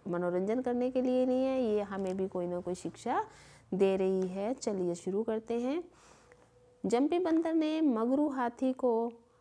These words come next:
मंगरू हाथी को अपने घर में रखा, लेकिन हाथी उसे और उसके परिवार को परेशान करने लगा। तब बंदर ने बुद्धि से काम लिया। सचमुच ताकत से बड़ी बुद्धि होती है।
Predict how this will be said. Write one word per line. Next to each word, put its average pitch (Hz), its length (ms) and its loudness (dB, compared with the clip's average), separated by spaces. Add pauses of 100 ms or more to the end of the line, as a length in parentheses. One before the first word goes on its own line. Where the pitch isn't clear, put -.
(100)
मंगरू 277 440 2
हाथी 247 380 -4
को 240 200 0
अपने 220 400 -6
घर 214 200 -6
में 196 180 -4
रखा, 208 580 -8
लेकिन 240 440 0
हाथी 214 720 -6
उसे 196 420 -6 (440)
और 240 220 -2
उसके 202 280 -2
परिवार 180 440 -6
को 214 160 -8
परेशान 185 720 -8 (320)
करने 170 300 -8
लगा। 160 400 -10 (400)
तब 240 100 -4
बंदर 190 320 -2
ने 196 120 -6
बुद्धि 185 400 -6
से 202 140 -6
काम 180 320 -8
लिया। 262 420 -2
सचमुच 233 600 -6
ताकत 180 500 -10
से 180 220 -10
बड़ी 170 300 -4
बुद्धि 262 560 0 (300)
होती 165 360 -8
है। 165 260 -10